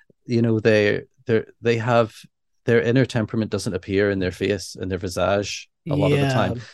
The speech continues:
Speaker 1: It's very subtle when they express emotions and thoughts, uh, or, you know,
Speaker 2: Yeah.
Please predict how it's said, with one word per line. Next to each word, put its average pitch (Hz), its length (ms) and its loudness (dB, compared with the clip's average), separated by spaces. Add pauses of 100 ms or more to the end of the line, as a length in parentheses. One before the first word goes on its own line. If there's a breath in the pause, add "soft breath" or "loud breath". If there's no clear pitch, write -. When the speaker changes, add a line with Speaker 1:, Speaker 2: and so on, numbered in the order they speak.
Speaker 1:
It's 117 160 -2
very 113 240 2
subtle 101 500 -2
when 101 120 -2
they 98 80 -2
express 98 380 -2
emotions 92 500 -4
and 90 100 -6
thoughts, - 560 -2
uh, 98 220 -2
or, 90 340 -2 (380 loud breath)
you 95 140 -2
know, 90 400 0 (840)
Speaker 2:
Yeah. 127 460 -4